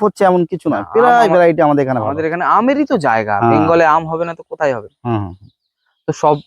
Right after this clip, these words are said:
Speaker 2: আহ, বিদেশি ভ্যারাইটি, আনভেরিফাইড ভ্যারাইটিও এখানে ভালো হবে, সেটা আমি জোর দিয়ে বলতে পারি। আর ওয়েব গার্ডেনে আমরা সেই ভ্যারাইটিগুলোই সেল করি যেগুলো ভেরিফাইড,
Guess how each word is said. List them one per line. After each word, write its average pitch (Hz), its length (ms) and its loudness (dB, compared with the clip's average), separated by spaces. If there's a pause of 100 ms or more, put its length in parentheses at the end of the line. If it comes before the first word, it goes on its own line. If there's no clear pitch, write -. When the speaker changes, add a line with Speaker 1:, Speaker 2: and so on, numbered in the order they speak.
Speaker 2:
আহ, 123 220 2 (160)
বিদেশি 135 360 0
ভ্যারাইটি, 160 400 2 (420)
আনভেরিফাইড 190 760 2
ভ্যারাইটিও 185 500 2
এখানে 180 320 0
ভালো 156 240 0
হবে, 180 220 4
সেটা 165 240 -2
আমি 147 180 0
জোর 131 240 -6
দিয়ে 139 140 -2
বলতে 135 280 -4
পারি। 170 160 -4 (380)
আর 117 100 -6
ওয়েব 143 240 2
গার্ডেনে 160 320 2
আমরা 151 180 0
সেই 131 240 -6
ভ্যারাইটিগুলোই 135 520 -2
সেল 151 200 -2
করি 180 240 -4
যেগুলো 135 280 0
ভেরিফাইড, 131 460 -2